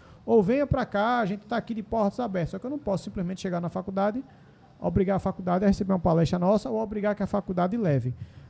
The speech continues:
Mas a gente oportuniza, pelo menos, esses três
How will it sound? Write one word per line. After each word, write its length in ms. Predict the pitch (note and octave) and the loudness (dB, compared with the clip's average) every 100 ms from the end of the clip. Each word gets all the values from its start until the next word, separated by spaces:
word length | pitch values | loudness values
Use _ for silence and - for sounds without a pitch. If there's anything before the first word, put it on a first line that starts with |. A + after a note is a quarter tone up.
| - | -6
Mas 120 | D#3 | 0
a 40 | D#3 | 0
gente 200 | E3+ F#3+ | 2 0
oportuniza, 680 | - G3 A3+ G#3+ F#3 F#3+ A3+ | 6 6 6 4 4 2 0
pelo 180 | G3 | 0
menos, 180 | E3+ F3+ | 0 2
esses 260 | F3 E3+ - | 0 -2 -2
três 500 | F3+ F#3 A3 - | 4 4 4 0